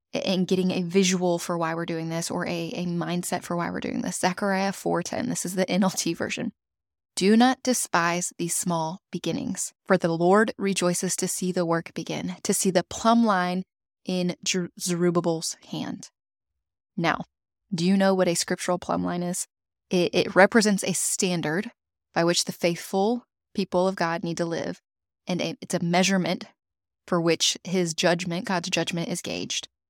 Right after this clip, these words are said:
This is in our faith. A plumb line is a standard. It's a measurement by which God can, that in which we live in God. A plumb line for your body is your posture.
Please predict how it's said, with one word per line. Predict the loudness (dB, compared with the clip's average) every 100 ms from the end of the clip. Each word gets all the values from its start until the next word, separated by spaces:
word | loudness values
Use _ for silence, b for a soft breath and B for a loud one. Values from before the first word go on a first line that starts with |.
| _ _ _
This | -2
is | 0
in | 0
our | 0
faith. | -2 -4 -4 -4 -8 _ _ -16
A | -12
plumb | -4 -2
line | 0 0
is | -2
a | -2
standard. | -4 -4 -4 -8 -10
It's | -10 -6
a |
measurement | -4 -2 -2 -2 -2
by | -2
which | -2 -2
God | -4 -4
can, | -6 -8 -10 _ _ _
that | -2 -2 -2
in | -2 0
which | 0 0
we | 0
live | 2 2 0 -4 -8
in | -4
God. | 0 0 -2 -6 _ _
A | -4
plumb | -4 -4 0 2 4
line | 2 0 -2 -4 -8
for | -8 -2 0
your | 0 -2
body | 0 0 -2 -4 -6 -10 _ _ _ 2
is | 4 4
your | 2
posture. | -4 -6 -2 0 0 -2 -4 -6 -12